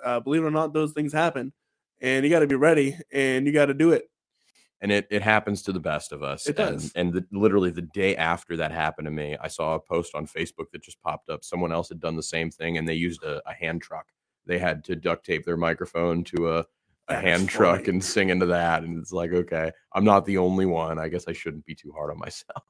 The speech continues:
Speaker 1: And, well, and that just goes to, I mean, really, that just goes to, uh, you know, country is all about, uh, you know,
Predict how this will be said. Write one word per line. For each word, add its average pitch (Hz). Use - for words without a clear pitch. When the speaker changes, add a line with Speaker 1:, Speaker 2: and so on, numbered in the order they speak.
Speaker 1:
And, 175
well, 170
and 175
that 202
just 165
goes 160
to, 143
I 139
mean, 143
really, 143
that 127
just 131
goes 135
to, 123
uh, -
you 127
know, 131
country 165
is 127
all 131
about, 131
uh, 123
you 135
know, 90